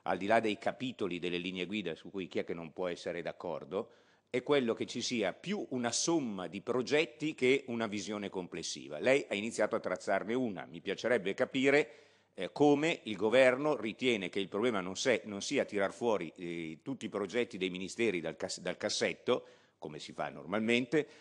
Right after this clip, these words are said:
ma inserirli nel confronto, nel, nel, eh, compito che ha il governo, perché il governo è il governo, ma nel confronto con l'opposizione, nel, dando delle priorità e una visione strategica.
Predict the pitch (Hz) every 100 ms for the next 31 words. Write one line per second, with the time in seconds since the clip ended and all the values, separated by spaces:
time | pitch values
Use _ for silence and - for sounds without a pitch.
0 | - - 117 143 - 123 127 - 135 165
1 | 123 71 67 98 175 220 160 104 87 98
2 | 92 78 - 71 - 71 65 71 80 76
3 | 85 80 76 73 69 67 - - - -
4 | 104 107 110 107 110 101 95 87 95 110
5 | - 85 80 76 82 85 87 80 104 104
6 | 71 71 82 90 92 87 127 104 95 101
7 | - 131 156 - 95 117 123 110 120 98
8 | 127 139 110 95 110 117 156 156 160 98
9 | 95 90 85 85 78 - 65 71 60 71
10 | - -